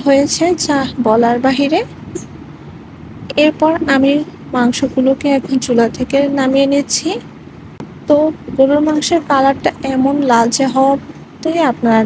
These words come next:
নামিয়ে ফেলবেন। এর থেকে বেশি গাঢ় লালচে করতে গেলে তখন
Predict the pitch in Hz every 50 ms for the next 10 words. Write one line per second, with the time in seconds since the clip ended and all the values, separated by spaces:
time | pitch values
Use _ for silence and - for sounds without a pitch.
0 | 226 233 226 233 247 254 269 285 277 - 294 285 269 - 320 403 466 - - -
1 | - - 240 233 233 - - 233 220 - 254 226 240 226 233 233 - 269 254 233
2 | - 226 220 214 220 233 240 240 240 247 247 - - - - - 254 254 - -
3 | 254 254 254 254 285 349 440 - - 269 262 - - 294